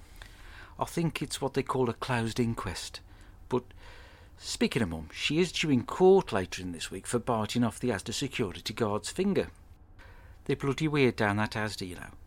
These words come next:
I noticed the other day that the security guard is back working there, but they still insist on pressing charges. But as Mum says, that place is run for the bloody staff.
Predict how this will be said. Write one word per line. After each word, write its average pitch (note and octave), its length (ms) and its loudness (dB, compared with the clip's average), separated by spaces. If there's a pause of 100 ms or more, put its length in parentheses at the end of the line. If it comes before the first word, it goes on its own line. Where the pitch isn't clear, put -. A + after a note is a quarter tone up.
I A#2 80 -4
noticed C#3+ 460 0
the A2 80 -2
other G#2+ 120 0
day G#2+ 220 2
that G2 200 -6
the A#2 80 -2
security C3+ 580 0
guard F2 320 -4
is E2+ 60 -10
back - 300 -4
working B2+ 440 2
there, G2+ 240 -2 (600)
but - 160 -2
they C#3 140 0
still - 280 -2
insist C#3+ 420 -2
on B2 120 4
pressing G#2 360 -2
charges. C#3 580 2 (1040)
But D#3+ 160 2
as B2 240 4
Mum C3 260 6
says, - 360 -6 (380)
that D3 220 0
place B2 320 2
is G2 120 0
run A2+ 240 2
for - 120 -2
the D3 80 -2
bloody C3+ 300 2
staff. - 480 -6